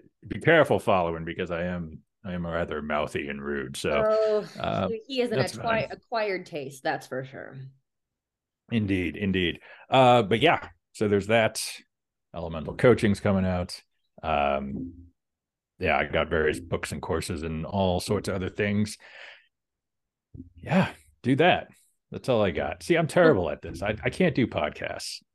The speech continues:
Speaker 1: Don't make me do this again.
Speaker 2: Don't worry, I will.
Speaker 1: <laughs>
Speaker 2: Just like you make me write. God. Ugh.
Speaker 1: Yep. Yep.
Speaker 2: Okay. So everyone follow Dave.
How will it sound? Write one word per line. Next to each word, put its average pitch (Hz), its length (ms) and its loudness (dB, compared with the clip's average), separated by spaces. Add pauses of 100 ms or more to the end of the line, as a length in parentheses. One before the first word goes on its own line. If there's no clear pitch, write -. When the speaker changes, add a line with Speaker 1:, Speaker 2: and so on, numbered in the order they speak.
(220)
Speaker 1:
Don't 143 160 2
make 151 160 2
me 117 80 2
do 90 140 0
this 76 160 -6
again. - 320 -10 (1800)
Speaker 2:
Don't 190 160 0
worry, 156 200 -4
I 147 80 -4
will. 139 320 -10 (540)
Speaker 1:
<laughs> - 600 -2
Speaker 2:
Just 240 140 0
like 240 200 0
you - 80 -10
make 208 180 4
me 185 120 0
write. 175 400 0 (140)
God. 180 460 -10 (360)
Ugh. 202 380 2 (100)
Speaker 1:
Yep. 107 340 0 (320)
Yep. 101 340 -6 (800)
Speaker 2:
Okay. 185 500 0
So 220 200 6
everyone 240 440 2
follow 233 280 8
Dave. 262 300 4